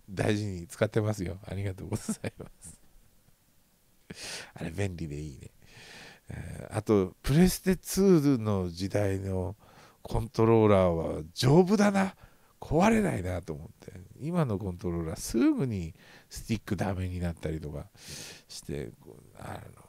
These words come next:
繊細なゲーム、繊細だなと思ったりとかしますね。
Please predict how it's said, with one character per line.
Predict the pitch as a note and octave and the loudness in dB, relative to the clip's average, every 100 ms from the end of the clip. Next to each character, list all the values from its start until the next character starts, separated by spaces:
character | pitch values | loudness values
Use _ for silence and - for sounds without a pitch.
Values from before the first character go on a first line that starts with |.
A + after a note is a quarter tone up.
| _ _ | _ _
繊 | - - C#3+ - | -4 2 2 4
細 | C#3+ - | 2 2
な | - | -8
ゲ | - B2 | -4 -4
ー | C3+ | -4
ム、 | - | -8
繊 | - G#2 F#2+ | -6 -4 -2
細 | G2 D#2 | 0 0
だ | - C#3+ | -2 -4
な | A#2+ C3 A#3+ | -4 -2 -2
と | A#2 | -4
思 | E2+ F#2+ | -6 -6
っ | |
た | - | -8
り | - | -8
と | C#2+ | -8
か | - | -10
し | - | -10
ま | F2 F#2 | -10 -10
す | |
ね。 | D#2+ D#2+ | -10 -14